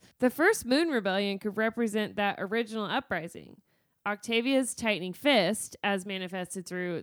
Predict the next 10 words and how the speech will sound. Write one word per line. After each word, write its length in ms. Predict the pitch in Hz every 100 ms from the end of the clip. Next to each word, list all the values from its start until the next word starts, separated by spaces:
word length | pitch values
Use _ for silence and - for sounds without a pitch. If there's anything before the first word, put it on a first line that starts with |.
| -
that 380 | 185 170 - -
child 420 | - 190 175 165
hostage 540 | - 190 180 - 180 175
situation 800 | - - 175 - 190 185 180 180
with 120 | 165
the 120 | 170
Rim, 480 | 185 214 165 165 202 _ _ _ _ _ _ _ _ -
and 340 | 220 214 214
the 100 | 208
repercussions 960 | 214 247 - 240 233 220 - 226 208